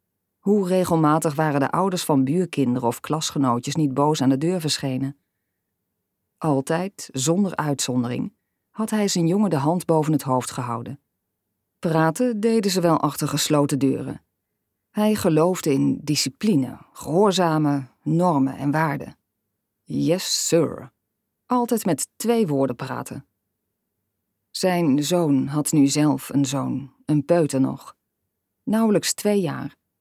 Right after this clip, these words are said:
Dat maakte hem opa, maar hij had zijn kleinzoon nog nooit gezien.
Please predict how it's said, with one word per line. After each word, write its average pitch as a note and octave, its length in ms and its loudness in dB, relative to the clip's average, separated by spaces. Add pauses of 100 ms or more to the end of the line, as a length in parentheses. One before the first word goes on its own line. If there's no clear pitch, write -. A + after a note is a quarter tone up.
(580)
Dat - 340 -2
maakte F3 340 -2
hem D3+ 260 2
opa, E3 680 -2 (180)
maar E3 360 -2
hij D#3+ 160 2
had D#3+ 160 0
zijn D3 160 2
kleinzoon D#3+ 480 2
nog C3+ 140 2
nooit D3 200 2
gezien. C#3 440 -6